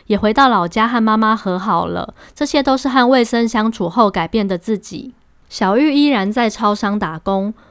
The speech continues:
魏森醒来了，偶尔会到超商买东西，但是没有和小玉相处时的记忆。两人再次在天桥上相遇，漫画一样掉了。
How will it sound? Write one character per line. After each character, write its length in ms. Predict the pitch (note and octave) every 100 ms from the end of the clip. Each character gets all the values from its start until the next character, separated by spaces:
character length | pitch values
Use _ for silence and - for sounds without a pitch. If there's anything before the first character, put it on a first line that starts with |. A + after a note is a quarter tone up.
| _
魏 140 | D4 D4+
森 240 | D4 C#4+
醒 220 | C4+ A3+
来 240 | F3+ E3 E3+
了， 220 | F3+ E3+
偶 240 | E3+ A3
尔 160 | C#4+ G3+
会 120 | A#3+
到 140 | A3+
超 240 | A3 A#3 G#3+
商 240 | A3+ G3+
买 160 | G3+ D#3
东 260 | F#3+ F#3
西， 400 | G3 - F#3 F#3 - - -
但 140 | D4+
是 100 | D#4+
没 140 | C4+
有 100 | G#3
和 180 | G3 A#3
小 300 | A3+ G3 F3
玉 140 | A#3 A#3
相 240 | A3+ A3+
处 180 | A3+ F3
时 160 | -
的 160 | F3 F3+
记 180 | - G3+
忆。 300 | F#3+ F3+ F3 - - _
两 160 | G#3+ G3+
人 160 | A#3
再 180 | B3+ D#4
次 200 | - D4
在 160 | C#4 C4+
天 180 | C#4
桥 180 | C4 A3
上 280 | F#3+ A#3 G#3+
相 320 | A3+ G3 G#3
遇， 160 | G#3 F3+
漫 240 | A#3+ C4
画 200 | C4+ A3
一 100 | F#3+
样 220 | G3 F#3+ F#3
掉 240 | G3+ F3
了。 240 | - -